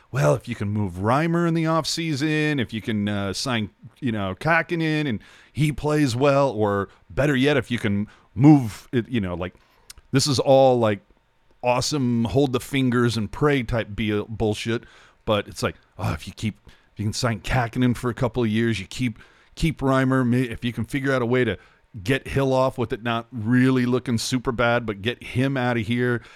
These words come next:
then maybe in, like, two years, Reimer's ready to, to bounce unless you can flip him for something good, and maybe you can call up somebody from, from the A that's,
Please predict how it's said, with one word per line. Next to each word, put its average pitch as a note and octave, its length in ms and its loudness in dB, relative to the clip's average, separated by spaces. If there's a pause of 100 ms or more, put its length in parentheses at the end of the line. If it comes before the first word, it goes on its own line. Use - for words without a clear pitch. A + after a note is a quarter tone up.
(180)
then A#2+ 300 2
maybe A#2+ 320 2
in, A#2 160 0
like, G#2 240 -10
two C3+ 180 -4
years, B2 580 0 (460)
Reimer's B2 460 0
ready C3 240 0
to, A2+ 260 -2
to - 120 -6
bounce A#2 340 0
unless A2 260 -2
you A#2 60 -4
can G#2 100 -8
flip - 340 -2
him B2+ 120 -2
for A#2+ 140 -8
something A2+ 280 -6
good, A#2 300 0
and F2+ 100 -6
maybe A2 240 -2
you A2+ 200 -4
can A2+ 200 -4
call B2 320 0
up A#2+ 220 -2
somebody B2 460 -2
from, A2 400 -4
from G#2+ 320 -6
the G2 160 -4
A A#2+ 340 0
that's, G#2+ 320 -8